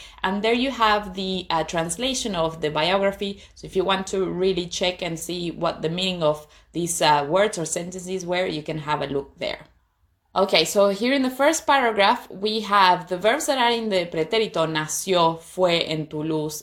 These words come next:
vendió millones de discos. All these verbs, we, they're one-time actions, and that's why we are using the pretérito in the past. So we're saying that he was born,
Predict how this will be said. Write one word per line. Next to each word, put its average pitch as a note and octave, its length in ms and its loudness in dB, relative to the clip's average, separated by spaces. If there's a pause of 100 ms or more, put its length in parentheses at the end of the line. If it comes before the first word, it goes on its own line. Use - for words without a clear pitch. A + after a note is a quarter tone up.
vendió E3 680 2
millones D#3+ 460 -4
de D3+ 100 -6
discos. D3+ 540 -6 (380)
All D#4 240 2
these B3+ 160 0
verbs, F#3+ 340 4
we, F#3 240 0
they're F#3+ 240 2
one-time C4 480 2
actions, E3 560 -4 (220)
and F#3 160 -6
that's A#3 200 -2
why F#3+ 160 4
we F#3 200 2
are E3+ 260 2 (260)
using G#3 380 -4
the F3 100 -2
pretérito D#3+ 640 -2
in D#3+ 140 -2
the C#3+ 80 -4
past. - 320 -6
So D#3 140 -4
we're E3 160 0
saying F3 300 0
that D3 100 -4
he A3+ 160 -4
was A3 240 2
born, F#3+ 420 0